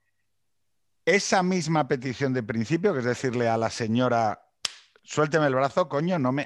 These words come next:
no me coja con el brazo de Televisión Española, suelte, coño", ¿vale? No implica, no implica que las organizaciones civiles del Estado y la sociedad civil se niegue a proponer modelos de vida.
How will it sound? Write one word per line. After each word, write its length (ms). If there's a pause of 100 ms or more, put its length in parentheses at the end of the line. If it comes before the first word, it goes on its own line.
(120)
no 160
me 120
coja 280
con 140
el 80
brazo 280
de 100
Televisión 420
Española, 580 (320)
suelte, 380
coño", 500
¿vale? 400 (840)
No 200
implica, 680 (120)
no 200
implica 640 (500)
que 140
las 240
organizaciones 800
civiles 520
del 140
Estado 440
y 60
la 120
sociedad 460
civil 500 (280)
se 340
niegue 680
a 160
proponer 460
modelos 360
de 60
vida. 380